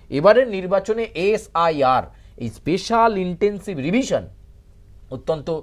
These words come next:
গুরুত্বপূর্ণ হবে। আর রাজনৈতিক দলগুলোর এখন একটা নতুন ট্যাগ, পলিটিক্যাল ইনটেনসিভ রিভিশন। আমি, আমার মনে হয় তাতে তৃণমূলের সর্বভারতীয় সাধারণ সম্পাদক অভিষেক বন্দ্যোপাধ্যায় দশ গোল দিয়ে এগিয়ে রয়েছেন,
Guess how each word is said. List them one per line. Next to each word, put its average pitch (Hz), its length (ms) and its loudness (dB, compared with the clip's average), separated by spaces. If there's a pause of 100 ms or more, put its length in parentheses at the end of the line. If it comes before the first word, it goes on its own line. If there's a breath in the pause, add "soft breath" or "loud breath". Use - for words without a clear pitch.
(400 soft breath)
গুরুত্বপূর্ণ 202 560 -6
হবে। 202 200 -6 (240 soft breath)
আর - 160 -6
রাজনৈতিক 170 640 -4
দলগুলোর 185 400 0
এখন 170 180 -4
একটা 151 200 -6
নতুন 127 380 -6
ট্যাগ, 104 300 -6 (540 soft breath)
পলিটিক্যাল 208 560 4
ইনটেনসিভ 139 560 -8
রিভিশন। 92 420 -10 (520 soft breath)
আমি, 175 260 -4
আমার 165 320 0
মনে 151 220 -4
হয় 190 220 -8 (340 soft breath)
তাতে 151 340 -2
তৃণমূলের 147 420 -6
সর্বভারতীয় 139 580 0
সাধারণ 131 360 -6
সম্পাদক 123 400 -6
অভিষেক 117 360 -8
বন্দ্যোপাধ্যায় 117 560 -6 (240 soft breath)
দশ 180 520 8
গোল 214 300 6
দিয়ে 196 200 4
এগিয়ে 135 220 0
রয়েছেন, 110 360 -4